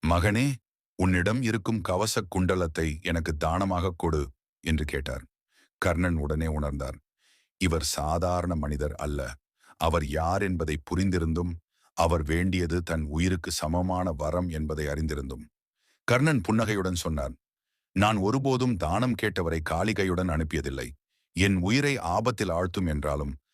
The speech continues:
தானத்தை மறுப்பது கர்ணனின் குணமே அல்ல." அப்படி சொல்லியபடி தனது மார்பிலிருந்து கவசத்தை உரித்தெடுத்து குண்டலத்தையும் கழற்றி இரத்தம் சொட்டிய கையால் அந்த பிச்சைக்காரனுக்கு தந்தார்.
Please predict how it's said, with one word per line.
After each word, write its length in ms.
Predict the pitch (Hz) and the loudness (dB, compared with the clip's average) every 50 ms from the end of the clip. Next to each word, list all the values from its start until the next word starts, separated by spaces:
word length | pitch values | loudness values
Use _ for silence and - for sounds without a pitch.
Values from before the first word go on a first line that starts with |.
| _ _ _ _ | _ _ _ _
தானத்தை 480 | - 90 85 101 113 127 127 120 127 110 | 0 2 2 2 2 0 0 0 0 0
மறுப்பது 440 | 92 87 87 90 113 95 - 101 87 78 | 2 2 2 0 0 0 0 -2 -2 -2
கர்ணனின் 500 | - - 87 92 104 110 113 104 98 82 | -2 -2 0 0 2 2 2 2 0 0
குணமே 380 | 78 87 90 95 98 104 107 | 0 2 2 2 2 0 0
அல்ல." 220 | 101 82 76 71 69 67 65 - _ _ _ - 82 | 0 0 -2 -2 -4 -6 -8 -12 _ _ _ -4 -4
அப்படி 220 | 78 - 92 85 78 | -2 0 0 0 0
சொல்லியபடி 640 | - - 92 92 101 107 95 76 80 76 85 82 71 69 - _ _ _ _ _ _ _ - | 0 0 0 2 2 2 0 0 0 -2 0 -2 -2 -4 -10 _ _ _ _ _ _ _ 0
தனது 280 | 95 92 92 87 87 85 | 2 2 4 4 2 2
மார்பிலிருந்து 680 | 78 78 80 92 107 110 117 107 104 101 98 101 101 87 | 2 0 0 0 0 2 2 2 2 2 2 0 -2 -2
கவசத்தை 500 | - 80 78 95 92 - 107 87 - 87 | -2 -2 -2 -2 -2 -2 -4 -2 -2 -2
உரித்தெடுத்து 600 | 78 80 85 82 80 82 78 78 69 - 78 73 65 71 - _ _ _ _ _ _ _ - | 0 0 -2 -2 -2 -2 -2 -2 -2 -2 -4 -4 -4 -6 -12 _ _ _ _ _ _ _ -2
குண்டலத்தையும் 720 | 85 90 101 110 110 117 110 110 95 - 101 98 95 90 | 2 4 4 6 6 4 2 0 0 0 0 0 0 0
கழற்றி 480 | 82 - 80 82 85 87 80 - 85 76 67 65 67 - _ _ _ _ _ - | 0 0 0 2 2 0 0 -2 -2 -2 -2 -4 -6 -12 _ _ _ _ _ 2
இரத்தம் 400 | 92 92 - 90 - 95 90 82 - | 2 2 2 0 0 0 0 0 0
சொட்டிய 320 | - 90 78 - 98 87 78 73 | -2 -4 -2 0 0 0 0 0
கையால் 520 | - - 76 80 82 78 78 76 73 80 90 | 0 -2 0 2 2 2 2 2 0 -2 -4
அந்த 180 | - - 80 71 | -4 -2 -2 -2
பிச்சைக்காரனுக்கு 720 | 67 - 76 - - - 85 85 78 73 73 78 78 82 | -2 -6 -6 -4 -2 -2 -2 -2 -2 -2 -2 -2 -4 -4
தந்தார். 420 | 78 - 71 67 62 64 65 - | -6 -4 -4 -4 -4 -4 -6 -8